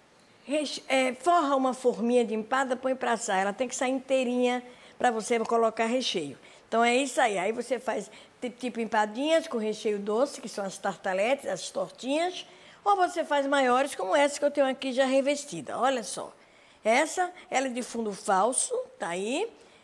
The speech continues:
É uma tartalete, não é isso? É uma torta tartalete, que é fina. Torta maior é torta, mais fina é tartalete. Você vai pegar assim, ó,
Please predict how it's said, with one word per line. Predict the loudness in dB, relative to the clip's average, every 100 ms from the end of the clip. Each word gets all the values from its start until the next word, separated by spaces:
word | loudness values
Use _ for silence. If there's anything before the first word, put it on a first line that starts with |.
| -6
É | -2
uma | -2
tartalete, | -4 0 0 0 -6 -4 -2 -2 -2 -4 -10 -10 _
não | -14
é | -4
isso? | -2 -2 -4
É |
uma | -6 -6
torta | -4 -2 -2 -2 -4
tartalete, | -2 -4 -4 -4 0 -2 -2
que | -2
é | -4
fina. | -4 -4 0 0 -2 -6 -12
Torta | -2 -2 -2
maior | -2 0 2
é | 2
torta, | 2 0 0 0 -4
mais | -4 -6 -8
fina | -6 -2 -2 -2 -8 -20 -10
é | -8
tartalete. | -4 -2 -4 -2 -2 0 0 -2 -12 -20 -20 -4
Você | 2
vai | 2
pegar | 2 0
assim, | -2 -2
ó, | -4